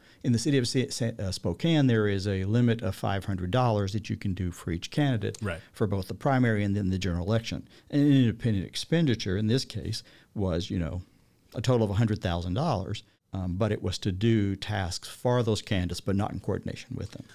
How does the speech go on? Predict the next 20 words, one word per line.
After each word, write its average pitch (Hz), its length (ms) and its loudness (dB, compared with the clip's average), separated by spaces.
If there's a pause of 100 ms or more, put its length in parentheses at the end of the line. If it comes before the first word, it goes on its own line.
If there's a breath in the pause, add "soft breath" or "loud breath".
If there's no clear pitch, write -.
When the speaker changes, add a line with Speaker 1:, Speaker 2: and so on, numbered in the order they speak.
(160 loud breath)
Speaker 2:
So 147 100 0
this 143 140 2
is 143 80 -4
the 113 80 0
Citizens 98 540 -4
United 87 340 -6
stuff 90 240 -4
that - 60 -12
we 85 100 -8
hear 90 140 -6
a 87 60 -10
lot 87 180 -10
about 87 200 -10
nationally. 107 600 -4
What 92 160 -8
it 90 100 -6
is, 98 220 -4
is 87 300 -6 (120)
rather 127 300 4
than 107 280 0